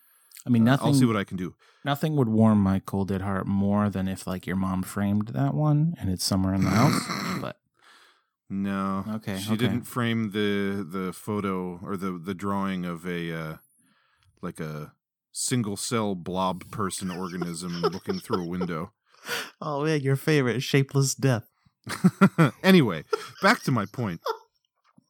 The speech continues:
Speaker 2: As anybody who knows me knows, for the most part,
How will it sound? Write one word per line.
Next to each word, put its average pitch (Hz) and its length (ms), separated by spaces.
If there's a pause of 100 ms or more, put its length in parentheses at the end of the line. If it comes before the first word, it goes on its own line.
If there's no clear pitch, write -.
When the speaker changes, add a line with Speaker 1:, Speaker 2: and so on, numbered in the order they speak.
(120)
Speaker 2:
As 139 360
anybody 143 580
who 120 120
knows 117 340
me 107 160
knows, 85 760
for - 120
the 98 60
most 98 300
part, 82 260